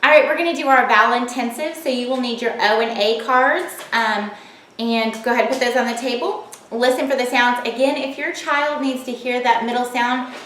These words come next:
they can say the word. So if my word was, um, plug, you would be pull, uh, g,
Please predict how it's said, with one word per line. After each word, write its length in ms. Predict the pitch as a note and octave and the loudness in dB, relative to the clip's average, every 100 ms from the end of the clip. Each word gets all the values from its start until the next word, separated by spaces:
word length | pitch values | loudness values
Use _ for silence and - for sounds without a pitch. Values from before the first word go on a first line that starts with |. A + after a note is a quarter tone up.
| - | -2
they 240 | G3+ B3+ | 4 4
can 200 | C#4+ A#3 | 2 -2
say 460 | - - A#3+ A3+ A#3 | -4 -2 2 4 2
the 100 | A#3 | 0
word. 520 | G3+ G3+ G#3+ B3 - - | 2 4 4 2 -2 -2
So 160 | B3 | 2
if 240 | A3+ A3 A3 | 2 2 -2
my 340 | G#3+ G3+ G3+ | 0 2 2
word 460 | G3 G3+ A3+ A3 G3+ | 6 6 4 0 2
was, 560 | G3+ G3 F#3+ F#3 F#3 - - - - - | 4 4 4 2 0 -6 -16 -20 -20 -6
um, 420 | F#3 G3 F3+ F3 - - - - - - - | 2 4 2 -2 -10 -18 -20 -20 -18 -18 -12
plug, 600 | - C4+ A#3+ G#3+ G#3+ - | 0 6 6 6 2 -6
you 140 | A#3 | -2
would 160 | A#3 A3 | 2 2
be 400 | G#3 G3 G3 - | 0 -2 -4 -14
pull, 640 | - B3 A#3+ A#3 A3+ A3+ - - | -2 2 6 6 6 2 -8 0
uh, 520 | A#3 A3+ G#3+ G#3+ - - G3 | 6 8 6 4 -2 -6 0
g, 180 | G3+ | 2